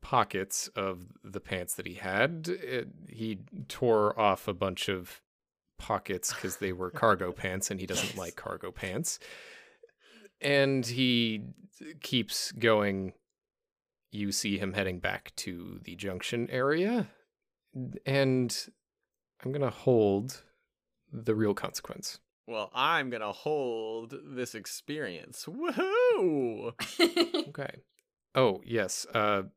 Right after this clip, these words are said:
Speaker 1: Skylar, take experience as well. I forgot to mention that.
Speaker 3: Miles,
Speaker 2: Um,
Speaker 3: w-,
Speaker 2: wait,
Speaker 3: what was
Speaker 2: that
Speaker 3: your
Speaker 2: was
Speaker 3: plan?
Speaker 2: I, I don't know. We're trying to stop him. I just wanted to, I don't know, trip him or something.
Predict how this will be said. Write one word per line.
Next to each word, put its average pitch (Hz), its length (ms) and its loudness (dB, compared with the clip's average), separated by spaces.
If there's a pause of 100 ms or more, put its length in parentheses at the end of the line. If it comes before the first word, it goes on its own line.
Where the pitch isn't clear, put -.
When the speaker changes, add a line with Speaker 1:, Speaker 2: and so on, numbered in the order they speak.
Speaker 1:
Skylar, 98 420 2
take - 220 -4
experience - 540 -2
as - 140 -10
well. - 260 -8 (120)
I - 60 -8
forgot - 280 -4
to - 80 -8
mention - 300 -8
that. - 120 -12 (460)
Speaker 3:
Miles, 285 320 0
Speaker 2:
Um, 294 140 0
Speaker 3:
w-, 277 140 -12 (300)
Speaker 2:
wait, 180 260 2
Speaker 3:
what 330 180 2
was 277 120 -4
Speaker 2:
that 202 160 6
Speaker 3:
your 233 80 2
Speaker 2:
was 208 80 0
Speaker 3:
plan? 214 220 -6 (800)
Speaker 2:
I, - 180 6 (280)
I - 100 0
don't 277 220 -2
know. 196 160 6
We're 359 120 -2
trying 330 240 0
to 370 60 -2
stop 403 380 0
him. 113 220 -2 (100)
I 208 380 0
just 233 280 -8
wanted 214 300 0
to, 208 160 -2 (720)
I 185 100 -14
don't 285 120 -10
know, 208 260 0 (280)
trip 370 240 -2
him 160 140 2
or 127 100 0
something. 254 480 -4